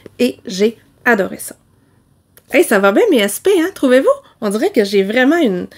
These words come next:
une bonne shot. Je suis contente. On se retrouve donc pour le dernier clip de ce vlog que j'ai déjà tourné parce que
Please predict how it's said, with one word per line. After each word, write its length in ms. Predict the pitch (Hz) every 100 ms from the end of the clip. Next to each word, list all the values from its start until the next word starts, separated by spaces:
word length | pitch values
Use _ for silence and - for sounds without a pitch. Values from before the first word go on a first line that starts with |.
| - -
une 120 | 180
bonne 220 | 214 311
shot. 260 | - 247 - _ _
Je 80 | -
suis 40 | -
contente. 540 | 302 233 220 277 233 _ - _ _ _ _ _ _ _ _ _ _ _ - - - - -
On 100 | -
se 120 | 320
retrouve 380 | 285 277 269 233
donc 260 | 294 311
pour 140 | 294 240
le 140 | 185
dernier 480 | 185 294 370 247 196
clip 420 | - 285 285 -
de 360 | 180 170 196 392
ce 180 | -
vlog 480 | 220 190 170 247 202 -
que 160 | - 294
j'ai 240 | 208 285
déjà 320 | 233 220 311
tourné 380 | 427 214 190 240 -
parce 200 | 214
que 100 | -